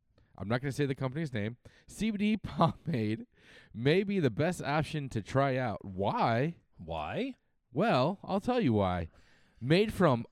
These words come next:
Speaker 1: all natural omega fatty acids that include mellow foam extraction <laughs> are a source of three, count 'em three, long
Speaker 2: Yes.
Speaker 1: chain fatty acids.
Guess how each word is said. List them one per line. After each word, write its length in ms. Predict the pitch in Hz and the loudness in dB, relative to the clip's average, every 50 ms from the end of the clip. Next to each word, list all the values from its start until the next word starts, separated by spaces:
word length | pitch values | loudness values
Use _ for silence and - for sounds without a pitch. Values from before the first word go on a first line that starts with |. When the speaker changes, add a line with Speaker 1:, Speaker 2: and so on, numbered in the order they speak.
| _ | _
Speaker 1:
all 320 | - 120 139 175 214 226 226 | -2 -2 0 0 0 -2 -2
natural 640 | 208 196 175 156 139 123 - - 135 123 127 123 - | -2 -2 -2 -2 -4 -4 0 2 4 4 4 2 0
omega 600 | - 123 120 120 127 135 143 151 160 185 180 180 170 - - - - | -2 -2 -2 -2 -2 -2 -2 -2 -2 -2 -2 -2 -4 -8 -12 -6 -2
fatty 400 | 139 131 139 151 160 185 170 - | 0 0 0 0 -2 -4 -6 -6
acids 760 | - 127 117 113 110 - - 110 107 107 113 - - - - _ _ _ _ _ _ _ _ _ _ _ _ - | -6 -4 -4 -4 -4 -4 -2 -2 -2 -2 -4 -8 -18 -20 -20 _ _ _ _ _ _ _ _ _ _ _ _ -2
that 120 | 123 131 | -2 -2
include 480 | 139 131 127 - 143 147 143 139 131 - - - 101 | -2 -2 -4 -2 2 4 4 4 2 0 -4 -12 -10
mellow 480 | 107 113 120 127 135 156 175 196 202 | -8 -4 -2 0 0 2 2 0 0
foam 580 | 214 - - - - 190 170 156 151 151 160 - | -2 -4 -6 -2 2 2 4 4 4 2 0 -2
extraction 1000 | - 160 - - - - - 180 160 147 156 - - - - 101 95 90 95 110 - - - - _ _ - - - _ _ _ - - _ _ - - - _ | -6 -12 -12 -14 -14 -6 -2 0 0 0 0 -2 -6 -6 -8 -6 -8 -8 -10 -12 -12 -12 -12 -12 _ _ -14 -14 -14 _ _ _ -10 -10 _ _ -10 -10 -10 _
<laughs> 960 | _ _ - 262 - _ _ _ - - - - - - - - - - - | _ _ -14 -14 -14 _ _ _ -20 -20 -20 -20 -20 -20 -20 -20 -16 -6 -2
are 180 | 139 156 160 | 0 2 4
a 60 | 156 147 | 4 2
source 400 | - - 185 180 202 226 - 185 | 2 2 4 4 4 4 4 2
of 140 | 147 131 | 0 0
three, 580 | - - - - - 240 262 247 185 123 113 117 | -2 -6 -8 -4 -2 0 2 4 4 2 2 0
count 240 | - - 160 180 349 | -2 0 0 0 0
'em 100 | 262 233 | 0 -4
three, 720 | - - - 220 220 254 233 151 113 104 98 95 90 - _ _ - _ - | -8 -10 -6 -2 0 2 2 2 2 0 -2 -6 -8 -10 _ _ -20 _ -10
long 300 | - 110 120 156 202 240 | -6 -4 -2 -2 -2 -4
Speaker 2:
Yes. 140 | 269 240 - | -6 -8 -6
Speaker 1:
chain 380 | - 175 170 165 165 170 170 | -4 -4 -4 -4 -4 -6 -8
fatty 460 | 156 - - 139 127 127 127 131 113 87 | -8 -6 -2 -2 -2 -2 -2 -4 -6 -6
acids. 680 | 117 113 113 104 - - 92 87 82 - - - - | -4 -4 -6 -6 -8 -10 -12 -12 -14 -16 -20 -20 -20